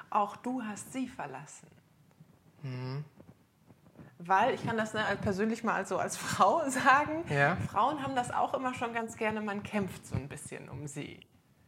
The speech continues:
Speaker 2: Ja, ja, ja,
Speaker 1: <laughs>
Speaker 2: auf jeden Fall. Ja, ich weiß, was du meinst, vollkommen.
Speaker 1: Ne?
Speaker 2: Ähm, ja, das stimmt.
Speaker 1: So, das heißt, ja, du hast sie nicht im Sinne von, in letzter Konsequenz hat sie den Schlussstrich gezogen, ja,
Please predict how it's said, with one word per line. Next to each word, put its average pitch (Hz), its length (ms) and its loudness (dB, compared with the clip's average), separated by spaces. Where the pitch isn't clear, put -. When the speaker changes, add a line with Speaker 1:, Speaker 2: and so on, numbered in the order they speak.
Speaker 2:
Ja, 151 220 10
ja, 180 220 10
ja, 170 200 10
Speaker 1:
<laughs> 285 260 12
Speaker 2:
auf - 40 10
jeden 320 240 12
Fall. 294 280 12
Ja, 175 240 12
ich 165 140 4
weiß, 190 200 8
was 185 200 6
du 175 80 2
meinst, 165 340 4
vollkommen. 160 560 4
Speaker 1:
Ne? 233 420 6
Speaker 2:
Ähm, 139 640 4
ja, 139 180 6
das 147 120 -2
stimmt. 147 360 0
Speaker 1:
So, 226 240 4
das 240 200 4
heißt, 254 600 6
ja, 233 360 6
du 269 100 2
hast 269 320 -2
sie 254 240 0
nicht 247 300 -2
im 226 120 0
Sinne 233 220 0
von, 220 320 -2
in 165 160 -2
letzter 214 320 6
Konsequenz 214 640 0
hat 202 160 -4
sie 208 140 -2
den 170 160 -4
Schlussstrich 214 580 -2
gezogen, 339 640 -2
ja, 214 460 0